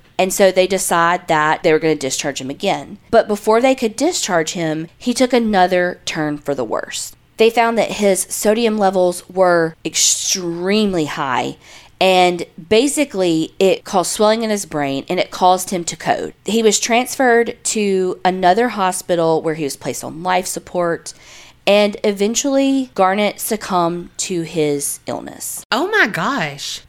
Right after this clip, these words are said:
Speaker 1: Of course, what does Lacey do? She takes it to social media, and she's telling everyone about how heartbroken she is, and everybody's like,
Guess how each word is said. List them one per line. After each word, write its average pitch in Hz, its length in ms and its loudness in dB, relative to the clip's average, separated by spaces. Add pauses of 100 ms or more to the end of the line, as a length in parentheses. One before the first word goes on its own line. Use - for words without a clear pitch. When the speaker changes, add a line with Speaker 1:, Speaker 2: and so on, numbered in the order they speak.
(100)
Speaker 1:
Of 214 220 -2
course, 226 680 2
what 180 360 2
does 202 500 -2
Lacey 196 320 0
do? 254 460 2
She 220 460 0
takes - 340 0
it - 140 -2
to 185 80 -8
social 165 320 -4
media, 208 500 2
and 160 160 -2
she's - 300 -4
telling 147 360 -4
everyone 208 680 2
about 147 300 -2
how 123 140 -6
heartbroken 240 640 0
she 196 320 -2
is, 185 320 2
and 156 140 -2 (360)
everybody's 254 460 0
like, 240 220 0